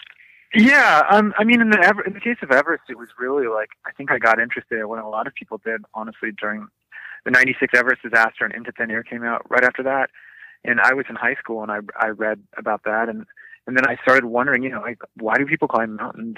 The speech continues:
And just the basic questions about, well, you know, what is it like to be a mountaineer? But then I also started, that book and other things made me aware of, of George Mallory and the, the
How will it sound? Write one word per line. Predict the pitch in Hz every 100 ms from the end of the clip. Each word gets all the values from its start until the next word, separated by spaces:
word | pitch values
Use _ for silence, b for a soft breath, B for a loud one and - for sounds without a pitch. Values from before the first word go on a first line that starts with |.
| -
And | - - B B B
just | - -
the |
basic | 120 165 165 160
questions | - 147 - 123
about, | 110 98
well, | 110 139
you |
know, | 127
what | 107 127
is | 135
it | 110
like | 113 -
to |
be | 101 107
a |
mountaineer? | 101 98 98 117 127 110
But | 98 -
then | 113
I | 113
also | 107 127 - 123
started, | 117 107 - _ _ _ _ _
that | 135 135 151
book | 139
and | 131 127
other | 147 135
things | 127 123 127
made | 120
me | 120
aware | 110 117 110
of, | 101 120
of | -
George | 117 107
Mallory | 110 107 107 104
and | 101
the, | 101 B B
the | -